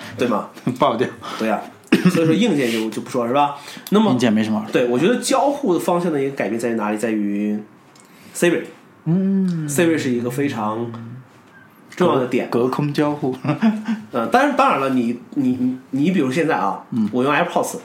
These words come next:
Speaker 2: 嗯。
Speaker 1: 我带着这个两个小棍儿是吧？
Speaker 2: 嗯。
Speaker 1: 耳朵里面出来两个小棍儿，
Speaker 2: 嗯。
Speaker 1: 然后我拍它两下，然后 Siri 启动，然后跟我去，去聊天，
Speaker 2: 嗯，嗯。
Speaker 1: 跟我去聊天，这个过程其实很傻。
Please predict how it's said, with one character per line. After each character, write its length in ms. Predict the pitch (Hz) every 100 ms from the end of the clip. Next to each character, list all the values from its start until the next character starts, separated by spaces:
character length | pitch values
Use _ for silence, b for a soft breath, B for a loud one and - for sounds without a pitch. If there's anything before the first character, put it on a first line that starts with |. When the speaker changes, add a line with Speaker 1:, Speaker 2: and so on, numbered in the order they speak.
| - -
Speaker 2:
嗯。 180 | 120 104 -
Speaker 1:
我 80 | 107
带 180 | 123
着 100 | 110
这 80 | 107
个 120 | 104
两 160 | 110 101
个 60 | 104
小 100 | 98
棍 180 | 160 131
儿 80 |
是 60 | -
吧？ 140 | 139 120
Speaker 2:
嗯。 240 | 107 110
Speaker 1:
耳 100 | 110
朵 100 | 107
里 80 | 120
面 140 | 110 -
出 160 | -
来 60 | 113
两 120 | 104
个 60 | 104
小 120 | 98
棍 180 | 101 107
儿， 60 | -
Speaker 2:
嗯。 160 | 123
Speaker 1:
然 80 | 113
后 80 | 120
我 60 | 110
拍 180 | - 135
它 80 | 127
两 140 | 101
下， 180 | 104 107
然 60 |
后 60 | 101
Siri 300 | 107 127 117
启 180 | 113 101
动， 180 | 113 104
然 80 |
后 60 | 104
跟 140 | 104
我 100 | 107
去， 320 | 92 101 98 98 B B B B -
去 140 | -
聊 100 | 113
天， 240 | 117 101 104 117
Speaker 2:
嗯， 200 | 113 107 - - - -
嗯。 60 | 101
Speaker 1:
跟 40 |
我 100 | 110 104
去 60 |
聊 120 | 101 90
天， 200 | 92 90 B B B - - -
这 160 | - 208
个 60 |
过 140 | - 160
程 80 |
其 100 | 156
实 60 | 170
很 120 | -
傻。 200 | 175 -